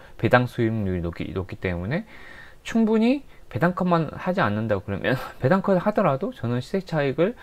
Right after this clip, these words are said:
지금 충분히 저가에서 저는 샀다고 봐요. 만약에 그 제이의 진짜 폭-, <laughs> 폭락이 와서 한,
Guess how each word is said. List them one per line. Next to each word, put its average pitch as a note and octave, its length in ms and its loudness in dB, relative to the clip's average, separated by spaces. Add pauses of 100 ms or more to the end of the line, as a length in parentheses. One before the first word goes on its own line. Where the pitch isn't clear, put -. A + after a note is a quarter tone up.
(100)
지금 C3+ 220 0
충분히 D4+ 360 2
저가에서 - 800 0
저는 G2 180 0
샀다고 D#3 260 2
봐요. F2 480 -6 (440)
만약에 D3 680 4 (500)
그 G#2 400 2
제이의 B2+ 300 4
진짜 - 260 -6
폭-, - 140 -2 (180)
<laughs> - 160 6
폭락이 F3+ 300 6
와서 F2+ 360 4 (240)
한, - 200 -2